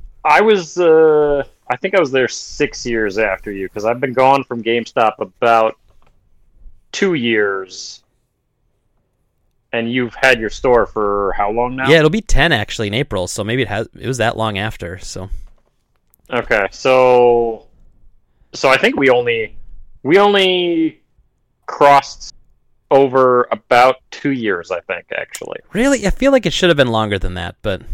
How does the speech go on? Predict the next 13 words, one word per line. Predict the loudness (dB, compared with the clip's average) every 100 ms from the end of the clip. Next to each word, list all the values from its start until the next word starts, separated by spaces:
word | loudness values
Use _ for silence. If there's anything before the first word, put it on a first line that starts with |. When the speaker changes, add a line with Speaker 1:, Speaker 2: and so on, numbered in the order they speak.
| -2
Speaker 1:
I | -2
think | 2 0 0
it's | -2
two | -2 2
years | 4 4
because, | 0 -2 0 4
uh, | 6 6 4 2 2
I |
was | 2 0
in | -2
Oshkosh, | -2 -2 0 2 2 -2 -6 -20 _ _ _ _ _ _ _ _ _ _
and | -2 0
then | 2 2 2 2 0 -2 -6